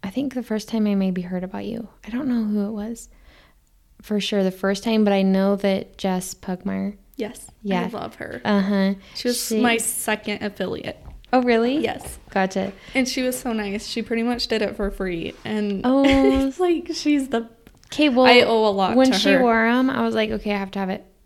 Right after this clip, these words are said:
Speaker 1: Like, and then Jenny Warner.
Speaker 2: Yes.
Speaker 1: She also was wearing
Speaker 2: Mm-hmm.
Speaker 1: 'em, and I was like, anyways, I feel like those
Speaker 2: Yeah.
Speaker 1: were good
Speaker 2: I have a
Speaker 1: people.
Speaker 2: few really good people in my corner that love to post and share about me, which I'm super grateful for because it's hard
Speaker 1: Yeah.
Speaker 2: to find those people.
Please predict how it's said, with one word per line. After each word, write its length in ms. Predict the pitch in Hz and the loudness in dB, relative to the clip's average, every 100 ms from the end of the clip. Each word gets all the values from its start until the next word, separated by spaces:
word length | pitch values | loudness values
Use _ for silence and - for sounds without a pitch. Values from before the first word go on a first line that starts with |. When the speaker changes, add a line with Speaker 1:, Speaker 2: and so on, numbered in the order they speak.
| _ _ | _ _
Speaker 1:
Like, 240 | 220 208 208 | -2 -2 -2
and 160 | - 214 | 0 2
then 320 | 214 208 208 | 4 4 2
Jenny 720 | 202 202 202 202 202 202 202 196 | 2 0 2 0 0 0 0 -2
Warner. 640 | 190 185 185 185 196 202 | -4 -4 -2 -2 -4 -4
Speaker 2:
Yes. 460 | 220 196 220 - - - | -4 -4 -4 -14 -20 -14
Speaker 1:
She 180 | - | -8
also 380 | 185 180 - 185 | -6 -6 -8 -6
was 140 | 185 226 | -4 -2
wearing 300 | 202 220 214 | -2 0 0
Speaker 2:
Mm-hmm. 100 | - | -2
Speaker 1:
'em, 120 | 180 | -2
and 100 | 185 | -4
I 100 | 185 | -6
was 160 | 190 | -6
like, 220 | 202 196 - - - | -8 -8 -12 -20 -8
anyways, 500 | 277 277 190 190 - - _ - | 0 2 4 0 -6 -20 _ -14
I 80 | 208 | -6
feel 100 | 233 | -2
like 160 | 208 | -2
those 200 | 214 196 | 0 0
Speaker 2:
Yeah. 40 | 214 | 0
Speaker 1:
were 80 | 185 | -4
good 160 | 180 | -4
Speaker 2:
I 60 | 226 | 0
have 120 | 226 | 2
a 40 | 269 | 2
Speaker 1:
people. 140 | 180 | 0
Speaker 2:
few 180 | 233 226 | -2 0
really 280 | 214 202 196 | 0 -2 -4
good 260 | 196 196 | -4 -6
people 360 | 196 196 196 190 | -6 -8 -4 -4
in 100 | 190 | -2
my 140 | 190 | -4
corner 500 | 190 - 185 190 190 | -6 -6 -4 -2 -4
that 400 | 190 190 190 - - _ _ - - - - | -2 -2 -4 -8 -20 _ _ -20 -20 -16 -8
love 260 | - - | -8 -8
to 80 | - | -12
post 420 | - - - - | -8 -8 -8 -10
and 160 | 98 - | -10 -8
share 240 | - 95 | -6 -6
about 300 | - 208 - | -6 -8 -8
me, 200 | 202 226 - _ | -8 -8 -12 _
which 380 | - 226 - - - | -12 -12 -12 -16 -6
I'm 160 | 220 | -4
super 300 | 214 202 196 | -4 -4 -4
grateful 320 | 190 185 196 | -4 -4 -6
for 180 | 196 196 | -8 -8
because 300 | 196 208 214 | -8 -8 -6
it's 140 | 208 190 | -4 0
hard 180 | 214 | 0
Speaker 1:
Yeah. 40 | 185 | -2
Speaker 2:
to 60 | 226 | -4
find 260 | 202 202 | -6 -4
those 180 | 196 196 | -6 -8
people. 400 | - 185 175 - | -10 -8 -8 -10